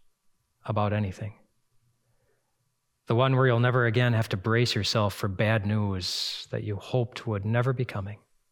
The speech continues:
Whatever the details of your life right now, we already know the ending. It ends with your heart and your whole being smiling.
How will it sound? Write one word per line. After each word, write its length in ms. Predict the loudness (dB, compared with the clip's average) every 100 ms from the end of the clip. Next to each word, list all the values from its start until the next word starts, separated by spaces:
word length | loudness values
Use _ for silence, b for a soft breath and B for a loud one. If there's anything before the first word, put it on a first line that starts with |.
| _ _ _ _ _ _ -20 b b b b b _ _ _ _ _ _
Whatever 320 | 0 2 4
the 100 | 2
details 640 | 2 2 2 2 4 2 0
of 140 | -2
your 420 | 0 2 2 0 -4
life 520 | -2 0 0 -2 -4
right 240 | -2 0
now, 300 | 0 -2 0
we 200 | 0 0
already 260 | 2 2 2
know 180 | 2 0
the 140 | 0
ending. 500 | 0 0 -2 -4 -6 -8
It 140 | -8 -2
ends 600 | 0 2 0 -2 -6 -8 -6
with 220 | -6 -2
your 640 | 0 2 2 0 -4 -20 -16
heart 520 | -8 0 0 0 -4 -4
and 160 | -2
your 140 | 0 -2
whole 320 | 0 0 0
being 480 | 0 -2 -2 -6 -8
smiling. 800 | -8 -8 -4 -2 0 -2 -6